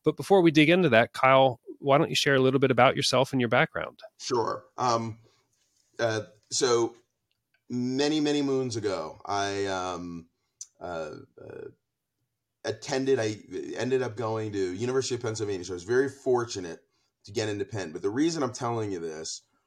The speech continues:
Speaker 2: is there was a guy that was at that university, or not, he wasn't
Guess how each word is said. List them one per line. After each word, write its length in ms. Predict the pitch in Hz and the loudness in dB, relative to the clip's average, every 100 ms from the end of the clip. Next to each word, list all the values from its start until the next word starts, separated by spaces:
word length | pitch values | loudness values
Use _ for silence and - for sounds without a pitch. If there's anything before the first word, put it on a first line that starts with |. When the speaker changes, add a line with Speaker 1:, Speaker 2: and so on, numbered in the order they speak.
| _ _ _ | _ _ _
Speaker 2:
is 220 | - 117 113 | 0 0 2
there 160 | 113 | 0
was 160 | 113 101 | 0 -2
a 80 | 95 | -4
guy 760 | 101 135 147 127 107 92 101 _ _ - | 2 6 6 6 0 -4 -10 _ _ -8
that 100 | 101 | -6
was 180 | 104 101 | -4 -4
at 200 | 107 107 | -6 -6
that 220 | 104 98 | -8 -6
university, 720 | 104 98 95 110 110 98 92 | -6 -4 -2 -2 -2 -4 -4
or 60 | 92 | -4
not, 180 | 113 101 | -4 -4
he 60 | |
wasn't 280 | 104 98 85 | -8 -8 -12